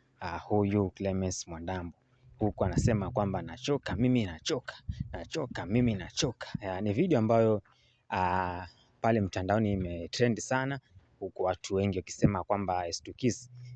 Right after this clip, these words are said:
eh, mchukue huyu baba Clemence Mwandambo, uingie naye studio." Naona kama kipaji kipo hapa. Sasa mtazamaji, ngoja nikuwekee hizo video uweze kuzitazama, ah, mwenyewe.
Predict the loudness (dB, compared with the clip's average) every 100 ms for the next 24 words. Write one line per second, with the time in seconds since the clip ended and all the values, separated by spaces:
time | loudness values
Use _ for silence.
0 | -12 -8 -8 -8 -6 2 4 4 2 2
1 | 2 2 2 0 0 0 0 -2 -6 0
2 | 2 4 2 0 _ -20 _ -6 -2 2
3 | 4 6 4 2 0 0 0 -2 0 2
4 | 2 -2 -4 -8 -20 -2 0 2 0 -4
5 | 0 0 -2 -2 -2 -2 -2 -4 -4 -6
6 | 0 2 2 0 -4 -8 -6 0 2 4
7 | 2 0 0 2 2 0 0 2 2 2
8 | 0 -4 -2 2 2 2 0 2 2 0
9 | 0 -6 -10 -4 2 2 2 0 0 -2
10 | -4 -2 -4 2 2 2 -4 -14 -18 -18
11 | -20 -14 -6 -4 -4 -6 -10 -14 -6 -2
12 | 0 0 -4